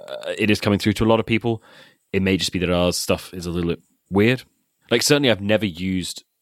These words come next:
Instagram as, like, a meme collecting thing or anything like that. It's always been a, like, personal thing because I see, I've been looking at them out in other places. So I think that might be a thing. I'd be interested to know how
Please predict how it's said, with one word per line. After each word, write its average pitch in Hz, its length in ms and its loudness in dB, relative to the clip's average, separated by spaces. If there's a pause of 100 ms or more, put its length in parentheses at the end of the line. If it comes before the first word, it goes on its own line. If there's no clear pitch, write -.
(120)
Instagram 90 460 -4
as, 82 80 -8
like, 87 180 -6
a 82 120 -6
meme 101 520 0 (200)
collecting 131 440 0
thing 127 380 0
or 90 200 -2
anything 92 280 -6
like 87 160 -4
that. 90 180 2
It's 82 140 -10
always 90 180 -4
been 85 220 -6
a, 80 240 -4 (840)
like, - 180 -12
personal 107 400 0
thing 113 540 0
because 87 340 -6
I 87 120 -8
see, - 200 -4
I've 90 220 -6 (140)
been 87 260 -4
looking 92 280 -4
at - 20 -2
them 85 160 0
out 80 100 -2
in 82 80 -4
other 85 160 -2
places. 98 460 -2
So 85 400 -2 (760)
I - 80 -2
think 107 160 0
that 101 160 2
might 107 160 -2
be 117 80 2
a - 20 0
thing. 113 400 -2
I'd 104 160 0
be 104 140 0
interested - 360 -6
to 95 60 -8
know 92 340 -4 (140)
how 87 560 -2